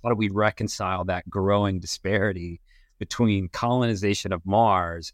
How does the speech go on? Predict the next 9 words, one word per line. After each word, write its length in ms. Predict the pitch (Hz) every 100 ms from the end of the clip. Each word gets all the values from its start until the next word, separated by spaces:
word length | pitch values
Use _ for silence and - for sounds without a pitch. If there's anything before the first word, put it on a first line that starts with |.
| -
and, 580 | 101 98 92 92 90 87 - _ _ _ -
you 180 | 104 101
know, 420 | 95 90 87 87 -
a 140 | 101
simple 400 | - - 101 95
thing 600 | 87 98 98 92 90 87 -
like, 500 | 95 92 90 85 85 - - _
you 220 | 95 92
know, 300 | 82 80 82